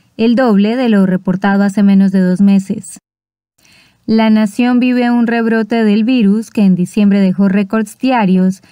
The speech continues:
en el número de muertos por covid diecinueve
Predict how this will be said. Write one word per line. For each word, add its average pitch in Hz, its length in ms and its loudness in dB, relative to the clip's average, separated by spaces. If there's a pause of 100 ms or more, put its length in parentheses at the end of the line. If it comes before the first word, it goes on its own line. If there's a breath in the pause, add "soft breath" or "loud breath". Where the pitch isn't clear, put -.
(260 soft breath)
en 254 140 0
el 254 120 2
número 240 260 0
de 220 120 2
muertos 214 500 -2
por 190 180 -2
covid 190 320 0
diecinueve 214 880 -2